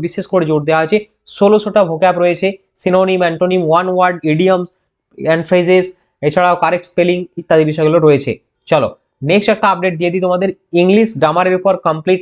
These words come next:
হাতে লেখা নোট আমাদের রয়েছে। যারা ইংলিশ গ্রামারে উইক তাদের জন্য এই ক্লাস নোটটি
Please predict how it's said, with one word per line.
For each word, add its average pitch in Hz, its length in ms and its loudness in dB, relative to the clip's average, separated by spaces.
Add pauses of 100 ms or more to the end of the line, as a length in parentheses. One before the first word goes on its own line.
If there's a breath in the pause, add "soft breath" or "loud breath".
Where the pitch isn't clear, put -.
(120)
হাতে 170 260 -2
লেখা 202 240 0
নোট 185 200 2
আমাদের 175 280 2
রয়েছে। 160 240 0 (400)
যারা 165 160 2 (100)
ইংলিশ 208 280 0 (400)
গ্রামারে 180 420 0
উইক 180 160 -2 (140)
তাদের 185 300 0
জন্য 160 160 -2 (300)
এই 208 80 4 (380)
ক্লাস 170 280 0
নোটটি 190 260 -4